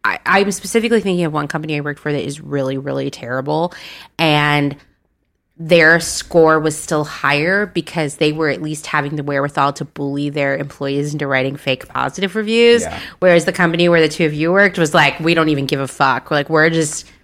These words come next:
Speaker 1: we don't care." And, I mean, they were, they were terrible. Nothing about them surprised me, especially after hearing from the two of you. So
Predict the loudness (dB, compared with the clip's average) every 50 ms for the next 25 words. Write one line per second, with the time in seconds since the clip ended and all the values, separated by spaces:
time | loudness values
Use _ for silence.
0 | _ -2 0 2 2 2 0 -2 0 2 2 4 4 2 2 0 0 0 0 0
1 | -2 -2 -4 -8 -10 -16 -20 -20 -20 -20 -20 _ _ _ _ 0 2 4 4 2
2 | 2 -2 0 2 2 2 4 2 0 0 2 2 2 4 4 2 -2 -2 0 4
3 | 4 4 4 4 2 4 4 4 4 4 4 6 4 4 4 2 0 -2 -2 -2
4 | -6 -6 -4 -2 0 2 2 0 0 0 0 2 2 2 0 -2 -2 -2 -4 -2
5 | -2 -4 -2 -2 -2 -2 -2 -2 -6 -6 -6 -6 -6 -4 -2 -2 -2 -4 -4 -8
6 | -12 -18 -20 -20 -20 -20 _ _ 0 0 0 0 -2 -2 -2 0 0 0 0 0
7 | 0 0 2 4 4 2 2 0 -2 2 4 4 4 4 2